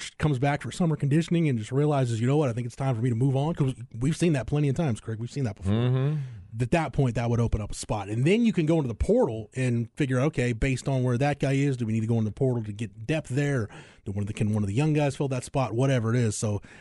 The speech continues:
Speaker 1: not quite completely done with the portal, but you're a few hours away from breaking the tape on that deal and going into the summer, by and large, with your roster intact.
Speaker 2: Yeah.
Speaker 1: Uh, we got time for maybe a couple more, Cam. Any, anything else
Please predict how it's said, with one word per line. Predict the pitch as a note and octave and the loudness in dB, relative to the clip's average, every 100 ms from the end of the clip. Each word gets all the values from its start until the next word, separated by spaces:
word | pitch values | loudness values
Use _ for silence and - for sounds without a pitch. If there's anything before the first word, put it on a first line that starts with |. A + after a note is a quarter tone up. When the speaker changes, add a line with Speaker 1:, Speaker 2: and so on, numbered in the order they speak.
| - | -8
Speaker 1:
not | A2+ D#3 G3 - | -2 0 0 -6
quite | - E3+ G3 - | -2 0 0 0
completely | F#3+ D#3+ F#3+ E3+ F#3 | -2 2 0 2 2
done | F3+ F#3 F#3+ | 4 2 2
with | F#3 F3 | -2 -4
the | |
portal, | C3 E3+ E3+ E3 | -2 0 2 2
but | C3+ B2 _ - | 0 -4 _ -4
you're | C#3+ C#3 B2+ - _ | 0 0 -2 -6 _
a | - | -6
few | - F3+ | 0 2
hours | D#3 C#3+ C3+ A#2+ | 2 0 -2 -2
away | B2 | -2
from | A#2 A2+ | -2 -2
breaking | A#2 A#2 A2 | 0 0 -2
the | G#2 | -4
tape | - G#2+ G2+ | -2 -4 -2
on | G2+ | -4
that | G2 G2 | -4 -2
deal | G2+ G2 | -2 -2
and | F#2+ G2 _ - _ - | -4 -6 _ -20 _ -2
going | C3+ B2 A#2 | 0 0 -2
into | A2 | -2
the | G2+ | -4
summer, | - A2 G#2+ G2+ F#2+ - - | -4 -2 0 -2 -6 -8 -2
by | C3+ A#2+ | -2 -2
and | G2+ G2+ | -4 -4
large, | G#2+ G2+ F#2+ F#2 - - - | -2 -2 -4 -6 -14 -14 -10
with | A#2 - | -6 -4
your | G#2 | -4
roster | G2+ G2 - G2 | -4 -6 -8 -14
intact. | G2 - - - - | -12 -12 -14 -16 0
Speaker 2:
Yeah. | G3+ G3 - - | 4 4 0 -2
Speaker 1:
Uh, | C#3+ C#3+ C#3+ B2+ - _ - - | 0 2 0 -2 -10 _ -8 -2
we | |
got | B3+ C#4 | 0 2
time | B3+ A3+ | 0 2
for | F#3+ | 2
maybe | E3 D#3+ | 2 2
a | C3+ | 2
couple | D3 C3 | 0 2
more, | B2+ C3 | 0 0
Cam. | - D3+ D#3 | 0 2 2
Any, | F3 | 2
anything | D3+ F3 E3 E3 | 2 0 2 2
else | F3 E3 | 2 0